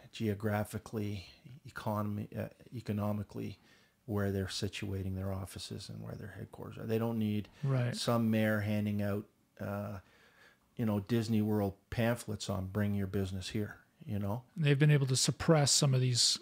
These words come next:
Speaker 2: uh, uh, what do you call it? Sort of segregate the, the
Speaker 1: Right.
Speaker 2: crime in
Speaker 1: Right.
Speaker 2: a way.
Speaker 1: Right. You're never gonna repeat the eighties, uh, in policing.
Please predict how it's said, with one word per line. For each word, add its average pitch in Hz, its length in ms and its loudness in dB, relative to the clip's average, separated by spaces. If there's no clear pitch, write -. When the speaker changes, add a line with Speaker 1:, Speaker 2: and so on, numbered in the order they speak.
Speaker 2:
uh, 123 520 0
uh, 123 420 0
what 160 80 2
do - 20 8
you 143 80 6
call 135 240 2
it? - 140 -2
Sort 160 220 4
of 127 60 4
segregate 117 680 0
the, 117 360 -2
the 117 140 -2
Speaker 1:
Right. - 180 -4
Speaker 2:
crime 113 540 -2
in 101 80 -2
Speaker 1:
Right. - 120 0
Speaker 2:
a - 20 -4
way. 117 360 -4
Speaker 1:
Right. 104 320 -8
You're 143 300 6
never 143 320 6
gonna 127 240 2
repeat 113 440 0
the 101 200 0
eighties, 98 440 -2
uh, 101 220 -4
in 104 220 2
policing. - 520 -4